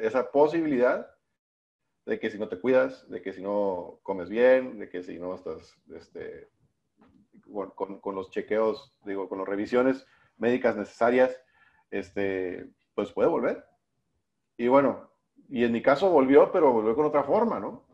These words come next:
O sea, con otro diagnóstico completamente diferente,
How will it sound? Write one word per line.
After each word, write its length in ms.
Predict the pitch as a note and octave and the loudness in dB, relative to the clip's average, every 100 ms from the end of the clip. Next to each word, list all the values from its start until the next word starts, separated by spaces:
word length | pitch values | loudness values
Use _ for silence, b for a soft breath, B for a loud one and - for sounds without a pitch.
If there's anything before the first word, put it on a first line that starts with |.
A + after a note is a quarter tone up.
| _ | _
O 60 | |
sea, 120 | - G#2+ | -6 -4
con 140 | A#2 | -2
otro 220 | B2+ D#3+ | 0 2
diagnóstico 440 | B2 A#2 A#2+ D3 G#2+ | 2 0 -2 -2 -4
completamente 560 | G2+ A2+ C3 C3+ C3+ | -4 -6 -4 -4 -2
diferente, 540 | C3+ A#2+ F3 G3+ - | -2 0 -2 -4 -10